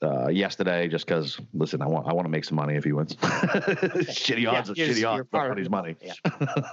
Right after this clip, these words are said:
Speaker 2: Yeah, I mean, I'm, I'm still sweating a couple tournament matchups. Um... I've been doing pretty well gambling in round. I've been posting those picks on the Slack channel. You and I both have been doing pretty well.
Speaker 1: Yeah,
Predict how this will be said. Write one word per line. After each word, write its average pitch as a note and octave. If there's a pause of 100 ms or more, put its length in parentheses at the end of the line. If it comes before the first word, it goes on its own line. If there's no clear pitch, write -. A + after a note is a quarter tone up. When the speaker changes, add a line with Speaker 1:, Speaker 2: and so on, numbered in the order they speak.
(360)
Speaker 2:
Yeah, F3
I G3
mean, F3
I'm, F#3+
I'm E3+
still G#3
sweating F3
a -
couple D#3
tournament D#3+
matchups. D3 (100)
Um... B2+ (180)
I've D3+
been D3+
doing D3
pretty D3
well B2+
gambling A2
in A#3
round. G#3
I've E3
been D#3
posting D#3
those C3
picks D3+
on C3+
the B2+
Slack C3
channel. A#2+
You F#3+
and C#4+
I F3
both C#3+
have B2+
been G#2+
doing G#2+
pretty B2+
well. -
Speaker 1:
Yeah, -